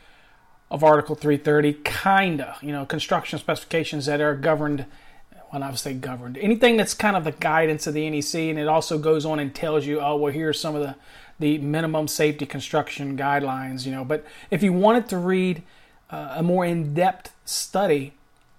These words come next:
of what all goes in the testing that's involved in Type M C cable, then you've gotta go to U L fifteen sixty-nine. And that document,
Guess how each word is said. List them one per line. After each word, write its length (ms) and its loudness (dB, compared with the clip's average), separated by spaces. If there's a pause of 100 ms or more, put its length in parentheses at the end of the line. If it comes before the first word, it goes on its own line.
(160)
of 160 0
what 180 4
all 180 8
goes 420 2
in 100 -2
the 80 0
testing 600 -4
that's 180 -8
involved 440 0
in 120 -8
Type 260 -6
M 100 -2
C 140 -4
cable, 320 0
then 140 -2
you've 200 -2
gotta 260 4
go 260 2
to 60 -2
U 200 -2
L 80 0
fifteen 460 -6
sixty-nine. 600 -8 (520)
And 120 2
that 160 4
document, 540 4